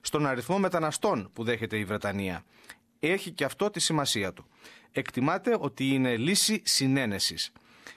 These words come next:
Η ίδια είπε ότι το μήνυμά της είναι απλό, νιώθει πως είναι η καλύτερη για την Πρωθυπουργία και μένει προσιλωμένη στον στόχο της, χωρίς να ασχολείται με κουτσομπολιά, χωρίς να συχνάζει στο μπαρ του Κοινοβουλίου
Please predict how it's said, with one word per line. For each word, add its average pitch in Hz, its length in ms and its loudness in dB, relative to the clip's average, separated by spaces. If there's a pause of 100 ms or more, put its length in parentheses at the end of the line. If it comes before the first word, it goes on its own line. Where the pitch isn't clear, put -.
(140)
Η 131 180 2
ίδια 131 280 0
είπε 185 300 2
ότι 139 180 -6
το 127 120 0
μήνυμά 139 380 2
της - 180 -6
είναι 120 280 -2
απλό, 170 580 0 (340)
νιώθει 175 500 2
πως - 320 -2
είναι 160 140 2
η 139 100 2
καλύτερη 175 720 0
για 123 240 -2
την 117 160 -4
Πρωθυπουργία 135 800 -2 (440)
και 156 160 2
μένει 180 320 2
προσιλωμένη 123 840 0
στον 110 300 -2
στόχο 127 460 0
της, 214 300 0 (280)
χωρίς 190 380 2
να 185 120 2
ασχολείται 131 540 -2
με 120 100 0
κουτσομπολιά, 120 840 -2 (200)
χωρίς 156 400 0
να 214 100 2
συχνάζει 147 640 -2
στο - 240 -2
μπαρ 113 400 0
του - 180 -4
Κοινοβουλίου 113 640 0